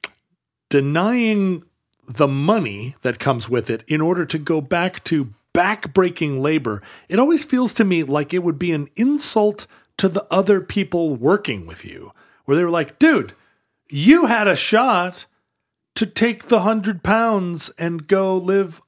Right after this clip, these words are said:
across the street from, you know, where the, the coal dust isn't actually burning your children, and you came back here? Why?" It's the, it's the Good Will Hunting problem of, uh, you know, where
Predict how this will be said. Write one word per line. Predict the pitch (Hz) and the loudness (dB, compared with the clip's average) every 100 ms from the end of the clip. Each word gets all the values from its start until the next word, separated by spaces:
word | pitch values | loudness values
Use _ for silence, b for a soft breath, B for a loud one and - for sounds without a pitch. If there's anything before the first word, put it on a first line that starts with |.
| - | -10
across | 170 - 202 175 - | -6 2 2 2 -4
the | 175 | -8
street | - 220 214 | -4 -4 -4
from, | - 185 175 - 175 | -4 -4 -4 -10 -6
you | 185 | -4
know, | |
where | 151 165 | -2 -2
the, | 156 160 143 b b b b - | 0 -2 -4 b b b b -2
the | 160 156 139 | 0 0 -4
coal | - 208 226 | 0 2 2
dust | 185 175 - | 2 0 2
isn't | 165 151 | -2 -2
actually | 160 143 165 139 | -4 -4 -4 -4
burning | 101 127 165 208 156 131 | -4 2 2 2 0 -2
your | 110 | -4
children, | - - 240 120 82 95 120 _ B B B B - | -2 0 0 0 -12 -16 -20 _ B B B B -6
and | 151 | -4
you | 160 | -2
came | - 175 | 0 0
back | 123 120 156 - | 0 -2 -2 -2
here? | 285 330 330 | 0 0 0
Why?" | 294 349 294 110 117 | 2 2 2 -2 -4
It's | 147 - | -6 2
the, | 208 202 196 - b b b _ | 2 2 -2 -6 b b b _
it's | 190 196 - | -2 -2 -4
the | - 208 208 208 202 202 139 | -4 -2 0 -2 -4 -6 0
Good | 254 247 | 2 2
Will | 220 233 | 0 -2
Hunting | - 233 277 - 90 87 | 0 -2 -2 -4 -8 -10
problem | - 76 - - - _ | -12 -12 -16 -20 -20 _
of, | - 117 110 - | -18 -18 -14 -4
uh, | 123 123 123 117 107 _ - - b b b b - | 0 0 0 -4 -10 _ -12 -12 b b b b -6
you | 165 | -4
know, | 135 | -2
where | 123 127 123 123 123 | 0 0 0 -2 -4